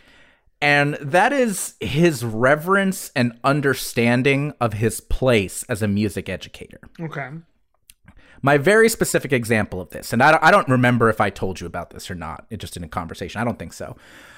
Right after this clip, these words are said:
Speaker 1: Um, but about seven months ago, uh, I guess for all of you, um,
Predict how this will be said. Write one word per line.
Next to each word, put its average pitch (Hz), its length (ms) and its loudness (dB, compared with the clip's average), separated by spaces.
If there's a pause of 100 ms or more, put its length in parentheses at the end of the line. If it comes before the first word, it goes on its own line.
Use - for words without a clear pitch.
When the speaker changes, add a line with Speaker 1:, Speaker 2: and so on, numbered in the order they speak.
(160)
Speaker 1:
Um, 127 300 4
but 165 80 4
about 220 240 2
seven 247 360 4
months 120 280 0
ago, 95 300 -12 (240)
uh, 110 180 4
I 131 80 2
guess 151 400 2
for 139 240 4
all 135 200 6
of 123 140 0
you, 131 560 4
um, 110 480 4